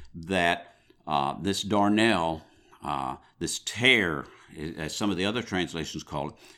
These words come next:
is something that looks very much like wheat all the way through up until the point of time when the seed heads come out.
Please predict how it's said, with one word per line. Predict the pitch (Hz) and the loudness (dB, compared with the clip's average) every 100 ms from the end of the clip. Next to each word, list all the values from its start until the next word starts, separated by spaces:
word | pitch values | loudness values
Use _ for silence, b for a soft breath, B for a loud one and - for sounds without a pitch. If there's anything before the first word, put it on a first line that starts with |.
| B | B
is | - | -2
something | - 127 120 110 | 0 0 2 2
that | 98 - | 0 0
looks | 101 101 - b b | -2 -2 -8 b b
very | 92 139 135 127 | 2 6 8 8
much | 117 117 - | 6 4 2
like | 92 90 87 | 2 2 2
wheat | 101 107 87 - - - _ _ _ | 4 4 2 -10 -20 -20 _ _ _
all | - 123 127 | 4 6 6
the | 120 | 2
way | 110 107 | 2 0
through | - 113 127 101 87 90 b b | 0 4 6 6 4 -4 b b
up | 107 127 156 | 4 4 4
until | 143 - 131 | 0 2 0
the | 120 | 0
point | - 107 98 | -2 0 2
of | 95 - | 0 -4
time | 104 90 82 85 | 0 2 2 0
when | 92 | 0
the | 98 | 0
seed | 92 - 131 120 | 0 0 0 0
heads | 82 82 80 - | 0 -2 -4 -4
come | 90 73 | -2 0
out. | 69 60 | -2 -4